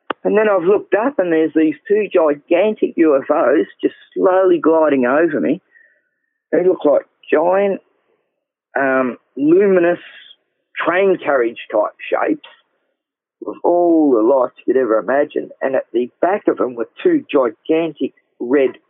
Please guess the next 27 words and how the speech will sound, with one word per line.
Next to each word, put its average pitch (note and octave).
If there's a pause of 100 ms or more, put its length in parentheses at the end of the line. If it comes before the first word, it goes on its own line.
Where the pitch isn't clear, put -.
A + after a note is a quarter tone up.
(100)
orb D#3 (720)
lights G#2+ (140)
that -
were B2 (100)
pulsating. D#3 (1000)
And C3+
that E3
lit G3+
the A2+
whole E3 (520)
area D3+
up D#3 (100)
with A#2
red, C#3+ (440)
those B2 (260)
pulsating A2+
lights C#3
at -
the -
back. D2+ (1900)
And C3+ (140)
instantly D#3
I C3+
go, C#3 (320)
"My C#3 (140)
God, A2+
my A#2+